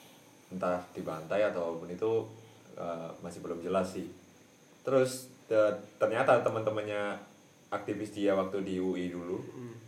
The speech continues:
Speaker 1: yang bersama-sama menurunkan Bung Karno itu, jadi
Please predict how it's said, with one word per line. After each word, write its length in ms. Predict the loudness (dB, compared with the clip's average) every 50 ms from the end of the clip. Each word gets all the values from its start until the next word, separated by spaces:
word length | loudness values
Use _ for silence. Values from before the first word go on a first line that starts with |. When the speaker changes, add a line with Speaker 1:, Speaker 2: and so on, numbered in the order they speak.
| -20 -10 -4
Speaker 1:
yang 180 | -2 0 0 0 -2 -4 -6 -4 -4
bersama-sama 640 | -4 -4 -4 -2 -2 -2 -2 -2 -2 0 -2 -2
menurunkan 640 | 0 -2 -2 -2 -2 -2 -2 -2 -2 -6 -8 -10 -10
Bung 80 | -8 -4
Karno 300 | -2 -2 -2 -2 -4 -6
itu, 240 | -6 -4 -2 -2 -2 -2 -6 -12 -18 -20 -20 -20 -20 -20 -20 -20 -20 -20 -20 -20 -2
jadi 460 | 4 6 6 6 6 4 0 0